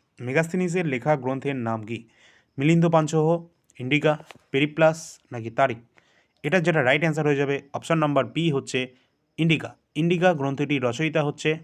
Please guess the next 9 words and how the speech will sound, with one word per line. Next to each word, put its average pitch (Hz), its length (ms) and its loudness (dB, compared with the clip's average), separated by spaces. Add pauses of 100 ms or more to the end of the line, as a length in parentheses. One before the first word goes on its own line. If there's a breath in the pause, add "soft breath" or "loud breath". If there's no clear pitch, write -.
মেগাস্থিনিস। 127 720 -8 (680 loud breath)
পরবর্তী 165 400 -2
কোশ্চেন 139 340 -8
রয়েছে 143 240 -6
কি? 165 240 -10 (1400)
পরবর্তী 131 360 -6
জিকের 131 260 -4
কোশ্চেন 139 300 -6
আর 143 180 -4